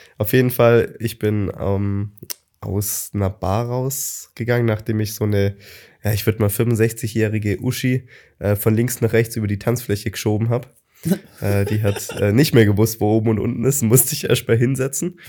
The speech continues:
Speaker 1: Aber am, beim Disco Fox, da kann ich auch nicht Halbgas, Luca. Da muss ich auch, da gebe ich
Speaker 2: Aber
Speaker 1: auch
Speaker 2: Janik,
Speaker 1: schon Vollgas.
Speaker 2: ich sag auch, also beim Disco Fox sagt man auch ganz gern, ganz oder gar nicht.
Speaker 1: Eben, genau, genau, ja, ja, ja. Und die lassen sich da gerne entführen,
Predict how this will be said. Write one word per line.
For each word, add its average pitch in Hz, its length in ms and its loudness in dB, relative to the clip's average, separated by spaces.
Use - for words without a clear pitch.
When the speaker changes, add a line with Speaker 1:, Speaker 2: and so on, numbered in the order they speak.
Speaker 1:
Aber 104 180 0
am, 107 240 0
beim 107 180 4
Disco 151 280 0
Fox, 156 260 2
da 135 120 4
kann 143 180 4
ich 147 120 0
auch 135 120 2
nicht 135 180 2
Halbgas, 110 400 0
Luca. 98 300 -4
Da 113 120 0
muss 151 200 0
ich 170 160 -2
auch, 135 240 0
da 123 120 -2
gebe 123 140 -4
ich 127 60 -4
Speaker 2:
Aber 123 100 4
Speaker 1:
auch 120 40 6
Speaker 2:
Janik, 143 200 4
Speaker 1:
schon - 80 -10
Vollgas. 98 160 2
Speaker 2:
ich 127 80 4
sag 151 120 4
auch, 135 180 0
also 135 160 -2
beim 131 260 0
Disco 175 260 -4
Fox 156 340 -8
sagt - 180 -8
man 135 100 -4
auch 123 180 0
ganz 123 280 -4
gern, 117 240 0
ganz 131 340 -4
oder 123 140 0
gar 98 220 -6
nicht. - 260 -18
Speaker 1:
Eben, 117 280 0
genau, 98 340 -4
genau, 92 360 -4
ja, - 140 -4
ja, - 120 -4
ja. - 300 -6
Und 110 120 -4
die 113 100 -2
lassen 120 300 0
sich 113 140 -4
da 113 320 0
gerne 113 300 2
entführen, 92 540 -2